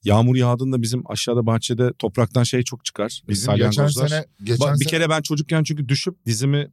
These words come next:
Speaker 1: çarpmıştım. Hem ölmesine üzülmüştüm. Dizim çarptı, hem dizim kanamıştı, yarılmıştı. Öyle, e, travmatik bir anım var hocam.
Speaker 2: Geçen sene çalışmada bahçede ulan bir gittik. Otların böyle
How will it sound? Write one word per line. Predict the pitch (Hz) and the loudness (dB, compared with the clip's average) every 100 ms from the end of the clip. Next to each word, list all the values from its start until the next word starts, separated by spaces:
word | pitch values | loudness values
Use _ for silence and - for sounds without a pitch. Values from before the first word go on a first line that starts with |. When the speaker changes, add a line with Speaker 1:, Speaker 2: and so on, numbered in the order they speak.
| _ | _
Speaker 1:
çarpmıştım. | - 123 123 120 - 160 156 - _ - | -2 -2 -2 -6 -2 -4 -4 -14 _ 0
Hem | 147 - | 0 0
ölmesine | 143 139 143 - 151 | 2 2 2 0 0
üzülmüştüm. | 131 127 117 117 | 2 0 -2 -4
Dizim | 113 117 | -6 -2
çarptı, | 123 127 | 0 0
hem | 143 120 | 0 -2
dizim | 117 139 | -2 -2
kanamıştı, | 127 104 98 95 | 0 0 0 -2
yarılmıştı. | 95 92 95 - 73 - _ - - - | 0 0 -2 -6 -8 -10 _ -20 -16 -2
Öyle, | 117 117 | 0 0
e, | 123 123 110 - | -4 -10 -6 0
travmatik | 113 104 - | 0 0 -2
bir | 117 | 0
anım | 101 90 | 2 2
var | 82 | -2
hocam. | 80 110 | -2 -2
Speaker 2:
Geçen | 151 151 | 0 -2
sene | 143 143 | 0 -2
çalışmada | 143 151 143 147 139 | -2 -2 0 0 0
bahçede | 131 131 147 147 143 - | 0 -2 -2 -2 -2 -4
ulan | 123 139 - | -2 -2 -4
bir | 113 170 | -4 -2
gittik. | 160 143 180 185 - - _ _ _ - | -2 -2 -6 -8 -12 -20 _ _ _ -6
Otların | 147 147 170 165 170 | -6 -2 -2 -2 -2
böyle | 165 165 | -2 -2